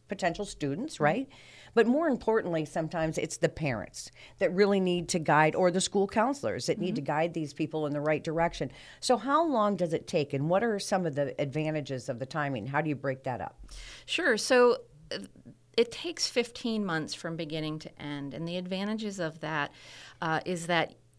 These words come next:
Speaker 2: you can really get out into the workforce quickly. Um, once you're out into the workforce and you can gain your experience, you can actually start working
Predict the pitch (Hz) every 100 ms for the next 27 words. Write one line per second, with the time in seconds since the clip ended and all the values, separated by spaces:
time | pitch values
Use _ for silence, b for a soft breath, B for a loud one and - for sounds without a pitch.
0 | _ 196 240 247 185 165 202 190 175 170
1 | 151 180 165 175 175 175 185 170 156 151
2 | - - 151 139 151 - - _ - 196
3 | 180 - 151 131 147 B B B B 175
4 | 165 160 165 175 - 180 170 170 - 165
5 | 160 165 - - 175 160 160 160 175 170
6 | 165 175 165 165 165 156 - - 320 294
7 | 196 202 208 - 214 208 226 202 208 -
8 | 208 190 190 - 180 175 - - - -
9 | - - 196 190 190 175 165